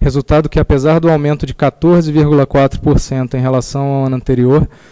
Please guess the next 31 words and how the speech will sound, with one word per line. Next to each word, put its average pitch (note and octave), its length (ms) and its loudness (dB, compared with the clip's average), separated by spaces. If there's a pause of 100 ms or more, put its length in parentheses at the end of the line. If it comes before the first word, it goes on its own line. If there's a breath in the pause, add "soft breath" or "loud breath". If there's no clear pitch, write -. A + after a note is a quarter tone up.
(140 soft breath)
manteve-se D3+ 540 0
abaixo D3 420 2
tanto F3+ 320 -2
da D#3+ 100 2
média D3+ 240 0
dos C#3 120 -6
tribunais C3+ 420 0
de B2+ 60 -6
médio C3 240 -2
porte, D#3 480 0
de C#3 120 -2
du-, B2+ 440 -10
duzentos D3+ 420 0
e D#3 60 0
dezesseis C#3 440 2
vírgula C3 320 0
cinco B2+ 300 -6
dias, B2+ 420 -4 (460 soft breath)
quanto D#3+ 280 -2
da D3 100 2
média D3 260 2
nacional C#3+ 600 0
de D3 100 -4
duzentos C#3 340 0
e D#3 60 -2
trinta D3 300 -2
e - 20 4
oito D3 240 2
vírgula C#3+ 340 2
dois C3+ 300 2
dias. A2+ 500 -4